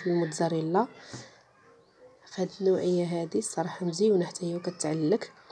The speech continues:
فيها تقريباً ميتين وخمسين غرام، سبعطاش درهم خديتها. وخديت هاد الصوص ديال الصوجا، حتى هي ال-، كتعطي النكهات ال-،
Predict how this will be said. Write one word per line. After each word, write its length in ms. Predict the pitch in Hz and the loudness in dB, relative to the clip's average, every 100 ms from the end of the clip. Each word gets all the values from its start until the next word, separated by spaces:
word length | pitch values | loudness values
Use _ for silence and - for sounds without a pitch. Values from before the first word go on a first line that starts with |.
| - - - - _ | -20 -20 -20 -20 _
فيها 220 | 208 190 | 0 0
تقريباً 380 | 196 - 196 190 | 0 2 6 8
ميتين 380 | 185 185 196 185 | 8 8 6 4
وخمسين 400 | 185 175 170 170 | 4 -4 -4 -4
غرام، 280 | 165 170 | -4 -2
سبعطاش 460 | 170 - 165 196 196 | 0 0 -2 -2 -2
درهم 380 | 185 156 180 185 | 0 -2 -2 0
خديتها. 500 | - 160 151 185 262 - - - _ _ - - - - _ _ _ - - - - _ 906 - - - - - - - - _ _ _ _ _ _ _ _ _ 932 1047 1077 339 - - - - - - - - - - - | 2 2 2 0 -2 -6 -20 -20 _ _ -20 -20 -20 -20 _ _ _ -20 -20 -20 -20 _ -20 -20 -20 -20 -20 -20 -20 -20 -20 _ _ _ _ _ _ _ _ _ -20 -20 -20 -20 -20 -14 -12 -12 -18 -20 -20 -20 -20 -20 -8
وخديت 380 | 208 202 214 208 | -6 -2 -2 0
هاد 60 | 202 | -2
الصوص 400 | 202 - 196 - | 0 0 0 -4
ديال 260 | - 190 | 0 2
الصوجا، 580 | 180 - - 175 165 220 - _ _ _ _ _ _ _ _ _ _ - - _ - - _ - | 2 2 0 0 0 -2 -4 _ _ _ _ _ _ _ _ _ _ -20 -20 _ -20 -20 _ -20
حتى 220 | - 285 | 0 4
هي 220 | 233 190 | 8 8
ال-، 640 | 190 180 180 175 170 165 | 6 2 -2 -4 -4 -6
كتعطي 340 | - 175 165 165 | -6 -6 -4 -2
النكهات 680 | 175 160 170 170 165 - 170 | -2 -4 -4 -4 -4 -6 -4
ال-، 280 | 156 156 | -4 -4